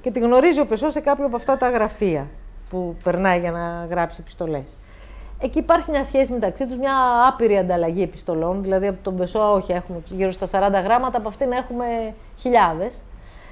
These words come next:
Ε, έκανα μια επιλογή, ε, και μια σύνδεση των, τη-, το-, της αλληλογραφίας τους, δηλαδή όλα τα, τα γράμματα του Πεσόα και τα γράμματα αυτής σε κεντρικές, ε, σε κέρυες στιγμές της σχέσης τους. Ε,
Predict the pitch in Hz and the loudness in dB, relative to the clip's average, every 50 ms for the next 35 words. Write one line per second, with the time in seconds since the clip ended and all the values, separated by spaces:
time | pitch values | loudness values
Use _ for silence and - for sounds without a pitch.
0 | - - - - - - 214 214 - - 247 240 330 320 302 285 277 285 294 294 | -20 -20 -20 -12 -4 0 2 2 2 2 2 4 4 4 4 4 4 4 4 4
1 | 294 311 294 269 262 247 220 254 302 294 262 226 190 - - - - - - - | 4 4 6 6 4 4 4 4 4 4 4 2 0 -4 -8 -18 -18 -18 -20 -18
2 | - - - - - - 208 202 196 202 202 208 202 - 233 233 247 262 285 277 | -20 -20 -20 -18 -12 -8 -6 -4 -2 -2 -2 -2 -2 -2 0 2 2 2 2 2
3 | - 302 294 277 262 240 254 - 214 - - 208 202 190 190 180 156 - - - | 2 2 2 4 2 2 0 -2 -4 -2 0 0 0 0 -2 -4 -6 -8 -6 -6
4 | 202 170 208 - - 196 180 175 175 175 175 - 190 180 - 196 196 202 196 190 | -8 -8 -8 -6 -4 -4 -4 -4 -4 -6 -8 -8 -6 -2 0 2 2 4 2 2
5 | 175 185 175 - - 196 175 180 185 180 - 220 196 185 202 196 190 202 208 220 | 2 2 0 -2 -2 -2 -2 -2 -2 -2 -6 -8 -6 0 2 2 4 4 4 4
6 | 220 214 214 208 214 190 185 - - - - 185 175 170 185 185 180 185 190 180 | 4 4 2 2 0 -2 -2 -4 -10 -12 -6 -4 -4 0 0 0 0 0 0 -2
7 | 185 175 180 170 - 175 165 - 202 220 254 262 - - - - - - - - | -4 -4 -6 -6 -8 -6 -4 -2 -2 -2 -2 -2 -6 -14 -20 -20 -20 -20 -20 -18
8 | - - 285 285 277 277 254 240 226 233 240 240 247 240 240 233 240 233 220 214 | -6 0 2 2 2 4 2 2 2 4 4 4 4 2 2 0 2 2 2 0
9 | - - - - - - 247 247 240 247 - - - - - - - - - - | 0 -8 -16 -12 -6 -4 -4 -4 -4 -6 -10 -16 -18 -20 -20 -20 -20 -8 -2 -2
10 | 214 220 226 226 202 196 208 202 202 - 240 220 220 214 202 - - - - 180 | -2 0 0 0 2 2 0 0 0 2 2 4 4 2 0 -6 -12 -8 -4 -4
11 | 175 175 170 170 165 165 165 165 170 - - - - - - - - - - 214 | -2 -2 -2 -4 -4 -6 -6 -8 -10 -14 -18 -20 -20 -20 -20 -20 -12 -4 -2 -2
12 | 196 - 240 233 226 202 190 180 175 - - - 175 156 190 196 185 185 185 - | 2 4 6 6 6 6 4 2 -2 -4 -4 -6 -4 -2 0 0 0 -2 -4 -6
13 | - 147 - - - 170 165 165 160 - 135 - - 240 254 254 - - - - | -12 -14 -10 -6 -4 -4 -4 -4 -6 -10 -14 -12 -10 -10 -10 -10 -12 -16 -20 -20
14 | - - - - - 220 226 226 226 226 220 | -20 -20 -18 -12 -6 -4 -2 -2 0 -2 -2